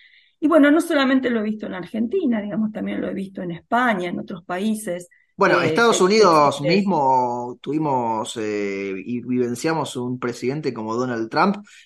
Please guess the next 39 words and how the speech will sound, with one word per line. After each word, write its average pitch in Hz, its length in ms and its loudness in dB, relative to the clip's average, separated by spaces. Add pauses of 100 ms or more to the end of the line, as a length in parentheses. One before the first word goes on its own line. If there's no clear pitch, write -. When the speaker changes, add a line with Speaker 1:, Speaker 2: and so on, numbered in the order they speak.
(140)
Speaker 2:
que 110 440 -2
sacó 131 340 -2
a 147 40 0
Estados 147 340 -4
Unidos, 131 360 -6
entiendo, 120 500 -4
o 110 80 -8
por 113 100 -8
lo 117 80 -6
menos 131 280 -6
amenazó 123 440 -4
con 127 280 -6
correr 120 300 -6
a - 20 -6
Estados 123 340 -6
Unidos 127 240 -6
de 113 80 -6
la 104 80 -8
mayoría 117 340 -6
de 110 120 -4
los 107 160 -8
acuerdos 123 400 -6
que 117 80 -12
había 110 480 -4
firmado 147 720 0 (280)
y 120 320 -6
negando 135 640 0
todas 127 300 -4
estas 117 220 -12
cosas 147 340 -6
que 120 140 -8
la 113 100 -6
ciencia 147 400 -6
hace 123 160 -8
años 123 180 -6
que 117 60 -10
viene 113 160 -4
demostrando, 110 480 -2
¿no? 131 260 -12